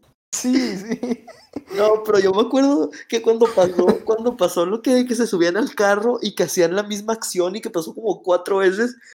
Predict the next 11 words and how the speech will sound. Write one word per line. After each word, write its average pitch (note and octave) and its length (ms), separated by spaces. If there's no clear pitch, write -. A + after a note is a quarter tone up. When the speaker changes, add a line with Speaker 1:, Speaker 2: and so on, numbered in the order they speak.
Speaker 2:
pensé F3+ 320
que A3+ 80
se D4+ 100
estaba G#3 300
Speaker 1:
Sí. A#3 60
Speaker 2:
lagueando F3+ 540
mi G3+ 180
tele. - 280
<laughs> - 0
Speaker 1:
<laughs> C#4+ 440
No. C4 380